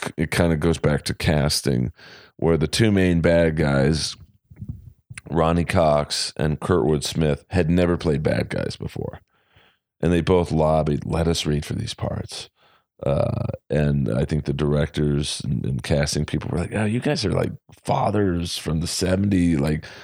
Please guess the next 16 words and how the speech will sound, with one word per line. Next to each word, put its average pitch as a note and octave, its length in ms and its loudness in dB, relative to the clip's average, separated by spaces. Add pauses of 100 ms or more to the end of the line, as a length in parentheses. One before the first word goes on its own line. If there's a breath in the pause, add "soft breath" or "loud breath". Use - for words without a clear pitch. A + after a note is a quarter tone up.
(160 loud breath)
movies F2 600 2
and D2 180 -2
sixties G2 560 0
where D#2 100 0
you D#2 120 2
were D#2+ 80 -2
good G2 200 0
guys D#2 440 0
and - 140 -6
farmers. F#2 580 0
No F#2+ 100 2
one's A2+ 180 2
gonna F#2 180 0
believe F2 440 2
you D2+ 180 2
guys." G1+ 640 -4